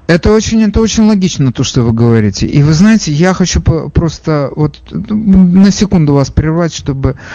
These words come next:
добавить. Когда я вот сейчас наблюдаю за тем, что происходит в Луисвилле, там очень чётко произошло одно разделение. Там был один единственный бизнес, который возмутился и собрал людей. Это был кубинский бизнес.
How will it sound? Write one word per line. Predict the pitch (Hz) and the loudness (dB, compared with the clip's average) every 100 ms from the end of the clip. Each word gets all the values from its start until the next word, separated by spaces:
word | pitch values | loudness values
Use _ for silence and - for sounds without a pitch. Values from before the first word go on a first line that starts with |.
| - - | -18 -4
добавить. | 151 147 120 110 | -2 0 -2 -2
Когда | - 147 202 | -6 -4 0
я | |
вот | 190 160 | 0 -2
сейчас | 151 160 143 | 0 0 2
наблюдаю | 151 147 143 131 | 2 2 2 0
за | 110 127 | 0 0
тем, | 135 | 0
что | 120 117 | 0 -2
происходит | - 127 - 117 | -4 -6 -6 -8
в | 127 | -6
Луисвилле, | 143 - 233 160 | -6 -4 -2 -2
там | - 156 170 | 0 2 2
очень | - 170 | 2 0
чётко | - 170 - 151 | 2 0 0 -4
произошло | - 139 131 127 - 139 | -4 -6 -6 -8 -6 -4
одно | 131 131 | -2 -2
разделение. | 127 117 131 117 98 90 - - - - - | -2 -2 -2 0 0 -2 -8 -14 -14 -14 -4
Там | 151 156 | 0 2
был | 156 - - - | 0 -4 -16 -6
один | 151 139 160 180 | -4 0 4 6
единственный | 170 143 151 - 151 143 | 4 4 0 0 0 2
бизнес, | 127 113 110 104 | 2 0 0 -2
который | 120 113 120 | -4 -2 0
возмутился | 113 123 135 147 - 233 - | 0 2 2 2 2 0 0
и | 113 131 | 0 0
собрал | - 135 127 143 139 | 0 0 2 2 0
людей. | 135 117 98 - - | 0 -2 -4 -6 -6
Это | 113 | -2
был | 123 127 | 0 0
кубинский | - 127 127 117 135 | 2 2 2 0 -2
бизнес. | 120 113 - 120 - | -2 -2 -2 -4 -6